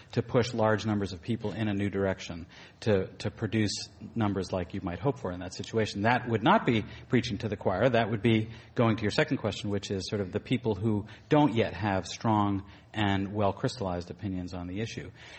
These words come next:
And for those people, uh, what our work is showing is, A, uh, campaign needs to overcome the uncertainty by somehow discrediting the critics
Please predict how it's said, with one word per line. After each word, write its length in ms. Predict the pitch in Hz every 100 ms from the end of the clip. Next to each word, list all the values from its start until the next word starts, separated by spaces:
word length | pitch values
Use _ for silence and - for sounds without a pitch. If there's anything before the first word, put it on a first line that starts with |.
| -
And 320 | 123 117 113
for 160 | 139 120
those 360 | 131 143 139
people, 540 | - 214 226 110 113 - - -
uh, 140 | 120 123
what 220 | 131 113
our 360 | 117 147 151 113
work 300 | 123 120 117
is 100 | 104
showing 440 | - 107 104 113
is, 440 | - 101 104 117 -
A, 380 | 107 101 110 143 - - -
uh, 220 | 110 104
campaign 560 | 98 131 123 131 120 107
needs 240 | 120 127
to 80 | -
overcome 400 | 120 117 117 120
the 80 | 110
uncertainty 640 | 107 101 107 90 135 151 - - - -
by 320 | 104 101 101 - -
somehow 760 | - 127 131 120 120 113 110 107 -
discrediting 800 | 110 - - 120 117 113 107 101 - 98
the 100 | 101
critics 420 | - 127 113 -